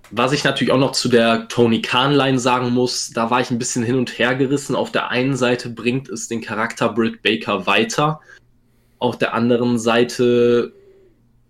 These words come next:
begräbt sie natürlich den eigenen Arbeitgeber irgendwie so ein bisschen damit.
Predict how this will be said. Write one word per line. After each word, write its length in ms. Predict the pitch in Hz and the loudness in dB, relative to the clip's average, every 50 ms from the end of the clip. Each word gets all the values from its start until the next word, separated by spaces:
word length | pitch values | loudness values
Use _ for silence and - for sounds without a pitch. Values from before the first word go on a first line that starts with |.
| _ _ - | _ _ -12
begräbt 680 | 123 113 123 113 113 120 98 101 117 123 127 - - | -8 -6 -4 -4 -4 -2 0 2 2 2 2 0 -4
sie 120 | - - 127 | -8 -4 -2
natürlich 640 | 120 120 117 117 - - 117 117 117 110 - - - | 0 0 -2 -2 0 0 2 2 2 0 -2 -6 -4
den 160 | 120 117 110 | -2 -2 -2
eigenen 380 | - 104 113 113 113 110 - | 0 -2 -2 0 -2 -2 -2
Arbeitgeber 720 | - 98 113 113 107 98 92 - - - 98 101 98 98 92 | 0 0 2 2 2 0 -4 -4 -4 -6 -6 -2 -2 -2 0
irgendwie 320 | 92 95 101 98 92 98 | 0 -2 -4 -4 -8 -8
so 140 | 92 98 95 | -8 -8 -6
ein 120 | 95 95 | -6 -6
bisschen 360 | 90 101 95 - - 110 104 95 | -6 -6 -6 -6 -6 -6 -6 -4
damit. 480 | 92 90 92 101 113 - - - - | -4 -4 -4 -4 -6 -6 -10 -14 -16